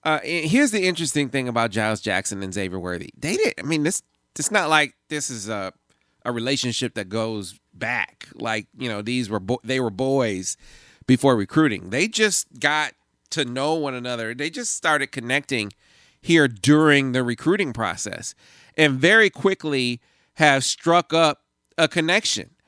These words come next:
And one that is, I, I think, functional for Michigan. I think that,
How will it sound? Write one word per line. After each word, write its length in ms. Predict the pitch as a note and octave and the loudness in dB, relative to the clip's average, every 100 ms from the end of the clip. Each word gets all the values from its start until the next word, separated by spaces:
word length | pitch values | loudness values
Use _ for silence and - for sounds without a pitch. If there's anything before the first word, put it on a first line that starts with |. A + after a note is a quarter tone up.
| _ _ _ - | _ _ _ 2
And 280 | E3+ D3+ D#3 | 4 6 6
one 260 | E3+ G#3+ | 6 4
that 240 | F#3 D#3+ D#3 | 6 4 4
is, 500 | D3+ D3 C#3+ C#3 - | 4 4 4 2 -2
I, 160 | C#3 C#3 | -2 0
I 160 | D3 D#3+ | 0 0
think, 260 | F#3 C#3+ | 0 -4
functional 600 | - C#3 F3+ - D#3 D3 | -4 -4 -4 -2 0 0
for 160 | - C3+ | 0 0
Michigan. 480 | B2+ E3+ D#3 A2 G2+ | 0 0 -2 -4 -4
I 120 | C#3+ | -4
think 300 | - E3 D3+ | 0 -2 2
that, 320 | D3+ C3+ | 2 2